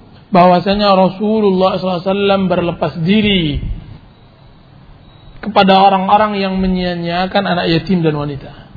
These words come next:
Anak yatim dan wanita. Dan Rasulullah sallallahu alaihi wasallam melekatkan dosa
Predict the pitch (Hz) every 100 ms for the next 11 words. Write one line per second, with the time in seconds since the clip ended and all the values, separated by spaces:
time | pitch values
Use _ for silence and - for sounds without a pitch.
0 | - - - - - - - 160 156 160
1 | 151 185 180 208 233 - - - - -
2 | - - - - - - 156 143 135 123
3 | - - - - - - - - - -
4 | - - - - - - - - - -
5 | 202 214 220 196 247 254 240 254 220 220
6 | 220 226 233 240 254 247 220 214 - 262
7 | - 254 220 196 185 185 214